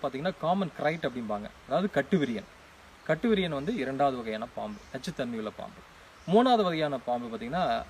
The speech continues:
ரசல்ஸ் வைப்பர் அப்படின்னு சொல்லுவாங்க, அதாவது கண்ணாடி விரியன். Very, very dangerous snake, சைலண்ட் கில்லர்னு கூட சொல்லலாம். அது வந்து கண்ணாடி விரியன் வந்து மூன்றாவது வகை. நான்காவது வகை, வகை வந்து பாத்தீங்கன்னா, saw scaled viper-னு சொல்லுவாங்க,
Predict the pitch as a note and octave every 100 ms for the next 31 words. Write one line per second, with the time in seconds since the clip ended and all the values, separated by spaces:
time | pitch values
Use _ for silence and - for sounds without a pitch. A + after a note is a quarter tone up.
0 | - C3 - A#3 G3+ - C3 - B2 A2+
1 | A2 - G2+ G2+ G#2 C3+ E3+ - C3+ E3+
2 | D#3+ B2+ A2 G2+ - - - - C#3 G3+
3 | A#3+ A3+ E3 E3 D#3+ D3+ - - - -
4 | - - - E3 F#3+ F#3 D3 C#3 C3+ C3
5 | A#2 G#2+ D3+ C4 - - C3 D3 G3 A#3
6 | - C3+ D3+ F3+ D3+ C3 B2+ C3 A3+ C3
7 | C3+ B2 G#2 G#2 A2 - - - - -
8 | C#3 F#3+ A#3 A3+ F#3 D#3 D3 B2 B2+ C#3+
9 | C3 B2 A#2 A2 D3 F3+ E3+ F#3 - D#3+
10 | D#3 C3 A#2 A#2 A#2 - A2 G#2